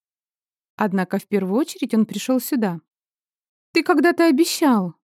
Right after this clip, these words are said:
Нервно кусая щеку изнутри, напомнила я. «Лучше бы взял деньгами», вздохнул Ферфакс. «Ладно». От радости я чуть не вскрикнула, бросившись к шкафу в поиске зимней одежды.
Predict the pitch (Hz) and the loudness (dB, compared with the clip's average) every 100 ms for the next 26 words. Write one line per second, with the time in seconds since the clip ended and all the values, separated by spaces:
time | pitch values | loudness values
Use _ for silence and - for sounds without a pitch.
0 | _ _ - 233 220 208 202 202 - 196 | _ _ 0 4 4 0 -4 -6 -2 0
1 | 190 - 294 240 202 196 196 202 185 180 | -2 -4 -4 -2 -2 -2 -4 -4 -6 -4
2 | 196 196 202 208 190 165 _ _ _ _ | -2 -2 0 -2 -4 -6 _ _ _ _
3 | _ _ _ _ - 196 175 214 254 294 | _ _ _ _ -8 -4 0 0 0 0
4 | 240 269 208 160 185 190 196 214 185 175 | 2 2 0 -2 -2 0 2 2 2 -2
5 | 156 160 170 165 _ _ _ - 180 170 | -2 -4 -6 -10 _ _ _ -12 -8 -4
6 | 196 - 185 170 185 170 - - - _ | -6 -2 -4 -4 -8 -8 -14 -20 -20 _
7 | _ _ _ _ - 196 185 180 147 160 | _ _ _ _ -6 0 0 -2 -6 -12
8 | - _ _ _ _ _ _ _ _ - | -16 _ _ _ _ _ _ _ _ -2
9 | 277 330 392 294 - 240 247 294 302 320 | 2 4 4 2 2 2 2 2 2 2
10 | - 339 339 - 202 190 208 226 220 - | 2 0 0 0 0 2 2 0 -2 -6
11 | 208 - - - 285 320 - 175 - - | -10 -10 -14 -8 -4 -4 -4 -6 -6 0
12 | 269 247 254 220 240 240 247 233 233 180 | 0 0 -2 2 4 4 2 2 0 0
13 | 165 185 | -8 -14